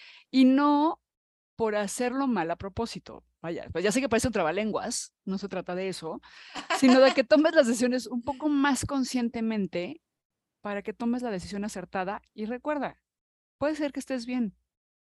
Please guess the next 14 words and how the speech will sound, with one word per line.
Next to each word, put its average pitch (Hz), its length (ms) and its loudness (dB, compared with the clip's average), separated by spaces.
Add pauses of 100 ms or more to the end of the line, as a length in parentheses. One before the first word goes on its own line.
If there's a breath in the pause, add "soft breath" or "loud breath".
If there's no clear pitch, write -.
(220)
pero 202 140 -8
si 208 80 -10
tomas 262 240 0
la 262 100 -2
decisión 202 360 -2
acertada 202 420 -4
en 190 60 -6
el 185 40 -6
momento 196 300 -4
correcto, 185 600 -14 (380)
vas 311 220 -2
a - 20 -14
estar 302 200 -8
mejor. 269 260 -6